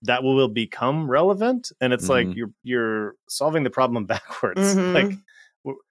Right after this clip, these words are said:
Speaker 1: like,
Speaker 2: Right.
Speaker 1: why don't we figure out, like, what people are actually going through? And, and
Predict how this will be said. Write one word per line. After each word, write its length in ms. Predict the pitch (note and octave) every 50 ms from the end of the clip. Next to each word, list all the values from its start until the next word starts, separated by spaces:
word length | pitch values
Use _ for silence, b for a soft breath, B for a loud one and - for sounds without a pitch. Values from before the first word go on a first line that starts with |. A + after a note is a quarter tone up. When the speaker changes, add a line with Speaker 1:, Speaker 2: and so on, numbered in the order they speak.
| _ _ _ _ _
Speaker 1:
like, 160 | B2+ A#2 - _ _
Speaker 2:
Right. 160 | G2 F#2+ F2+
Speaker 1:
why 100 | C#3 D3+
don't 120 | F#3 G3
we 80 | F3+ E3+
figure 260 | C3 D#3 E3 C#3 D3
out, 140 | C#3 C3+ B2+
like, 140 | B2+ B2+ A#2
what 360 | A#2+ B2 C3+ C3 C3 - -
people 280 | - B2 B2 A#2 A#2+ A#2
are 100 | A2 A2
actually 340 | A2 A#2+ A#2 - - A2+ G2
going 280 | G#2 G2+ A2+ C3+ D3+
through? 400 | C#3+ - D#3+ D#3 E3+ F#3 G#3 F3+ - B2+
And, 340 | A#2+ A#2 A2+ A2+ A2 G#2+ G2+ _ _ b b b b b b b b b _
and 160 | C#3+ C#3+ C3+